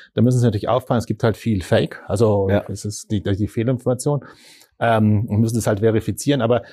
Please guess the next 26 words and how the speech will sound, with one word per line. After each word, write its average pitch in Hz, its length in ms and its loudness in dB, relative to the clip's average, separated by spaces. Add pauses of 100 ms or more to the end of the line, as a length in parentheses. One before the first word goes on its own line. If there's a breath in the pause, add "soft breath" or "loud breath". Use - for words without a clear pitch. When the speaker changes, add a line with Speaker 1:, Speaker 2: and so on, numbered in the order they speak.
(180 loud breath)
Speaker 1:
das - 180 -4
läuft, 123 360 2
also 113 380 2 (320 loud breath)
dieser 113 320 0
Adverse 135 420 0
Impact, 156 580 0
der 104 100 2
ja 104 180 2
auch 110 360 -2 (440 soft breath)
für 117 300 0
das, 117 340 0
wenn 120 160 2
sie 104 480 0
im 107 120 -2
Endeffekt, - 920 -2
äh, - 100 -8 (460 loud breath)
E 120 140 2
S - 180 -2
G 135 140 2
ist 127 140 0
dann 120 80 2
auch 110 120 2
die 110 120 -2
super 123 320 0
Re-, 113 180 2
Regulierung, 113 1000 0